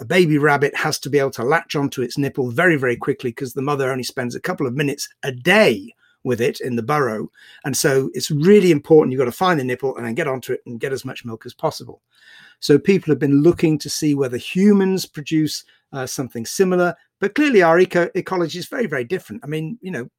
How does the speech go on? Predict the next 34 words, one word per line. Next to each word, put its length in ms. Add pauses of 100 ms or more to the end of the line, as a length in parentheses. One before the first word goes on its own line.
(360)
we 340 (220)
evolved 560
to 80
walk 280
around 220
with 140
our 120
<laughs> 140
babies, 420
and 140
babies 400
were 80
there 320
all 140
the 80
time. 500 (300)
So 400 (160)
we're 160
not 180
rabbits, 540 (280)
uh, 320
and 380
nothing 440
has 200
yet 380 (180)
been 300
found. 720
And 320
it 100
may 320
well 380
be 260
that 240 (720)
our 580